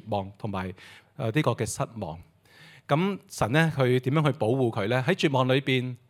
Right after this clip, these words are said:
Maggie 佢決定呢，將一切呢去交託俾神。佢讀到箴言呢，去十章二十二節呢，去咁樣講話：「耶和華所賜嘅福，使人富足，並不加上憂慮。」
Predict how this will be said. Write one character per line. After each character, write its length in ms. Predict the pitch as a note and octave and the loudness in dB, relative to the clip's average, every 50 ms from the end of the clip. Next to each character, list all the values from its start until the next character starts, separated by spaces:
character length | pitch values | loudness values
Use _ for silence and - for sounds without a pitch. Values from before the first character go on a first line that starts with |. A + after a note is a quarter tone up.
| - | -2
Maggie 260 | - F#3 F#3 - B2+ A2+ | -2 0 0 0 -2 -2
佢 480 | - B2 A#2 A#2 A#2+ B2 C3 C3+ C#3+ C#3 - _ _ _ _ _ - | -2 0 0 2 4 4 4 2 2 -2 -10 _ _ _ _ _ -4
決 120 | - D3 - | -4 0 2
定 160 | C3+ A2+ A#2 | 2 2 2
呢， 120 | C3 C3 | 2 0
將 240 | - - D3 D3 D3 | 0 0 0 2 2
一 80 | D3+ C#3+ | 2 0
切 200 | - - B2+ A2+ | 0 0 0 2
呢 140 | B2 B2 A#2+ A#2 | 2 2 2 0
去 80 | A2 - | 0 2
交 160 | C#3 B2+ B2+ | 2 2 2
託 160 | - G#2+ F2 | 2 0 -6
俾 160 | - F#2 F#2 | -6 -8 -10
神。 220 | G2 - F#2 E2 - _ - - - - - - - - - - - - - | -10 -10 -12 -14 -16 _ -20 -20 -20 -20 -20 -20 -20 -20 -20 -20 -20 -12 -4
佢 260 | - B2 B2+ C#3 D3+ D#3 | 0 4 6 6 6 4
讀 80 | D#3 D3 | 2 -2
到 180 | - - D#3+ D3 D3 D3 C#3+ D3 D3+ D3 - _ _ - | 2 2 4 4 4 4 4 2 0 -2 -8 _ _ -4
箴 220 | - - G3 G#3 F#3+ | 2 4 4 4 4
言 160 | C#3+ A#2 G2+ | 0 0 2
呢， 180 | A#2+ D3+ D#3+ D3+ | 2 4 4 6
去 220 | C#3 B2 B2 B2 | 4 4 4 2
十 160 | A#2 - - A2+ - | 0 -2 -4 -2 2
章 180 | - D#3+ D#3+ | 4 4 4
二 60 | D#3 A#2 | 4 2
十 100 | A2 - | 0 -2
二 60 | A#2 - | -6 -4
節 300 | A2+ A2 A2 - - A2+ | -6 -6 -6 -4 -2 0
呢， 140 | B2+ C3+ C3 | 0 0 0
去 240 | A#2 B2 A2+ A2 A2 | 0 0 0 0 -2
咁 140 | A2 - A2 | -2 -2 0
樣 180 | B2 B2+ B2 | 2 2 2
講 300 | B2+ - G#2+ F#2+ G#2 A2 | 0 0 -2 -4 -4 -4
話： 240 | G#2+ G2+ F#2+ F#2 F#2+ - _ _ _ _ _ _ - | -4 -4 -6 -6 -8 -12 _ _ _ _ _ _ 0
「耶 180 | - C3 C3 B2+ | 4 4 6 6
和 80 | B2+ | 6
華 220 | B2 B2 A#2 A2+ A#2 | 6 6 4 4 2
所 320 | A2+ - - A#2+ C#3 - | 0 0 4 6 6 6
賜 160 | - - D3 | 6 2 -2
嘅 180 | C3 - C3 B2+ | 2 2 2 2
福， 320 | B2+ - - D#3+ D3+ - - - _ | 2 2 2 0 0 0 -10 -20 _
使 300 | - - - - - B2 | -18 -14 -10 -6 -2 0
人 260 | D3 D#3 C3+ A2 F#2+ | 4 4 4 4 2
富 320 | F#2+ - - - A#2 A2+ A2+ | -4 -8 -4 -2 0 0 0
足， 180 | - - C#3 - - - _ _ _ _ _ | 2 0 0 0 -4 -20 _ _ _ _ _
並 300 | - C3 A#2 A#2 A#2+ A#2+ | 0 0 0 0 -4 -4
不 160 | - - D3+ D#3 - - | 0 -2 -2 -2 0 -2
加 220 | D#3 C#3 C3+ C#3 | 0 2 2 2
上 340 | C3 - - G#2 G2+ G2 G2+ - _ _ - | 2 2 0 0 0 -4 -8 -14 _ _ -2
憂 300 | B2 C3 A#2+ A#2+ A#2+ A2+ | 2 4 4 4 2 0
慮。」 220 | A2 F#2+ E2 D#2 | -2 -4 -6 -8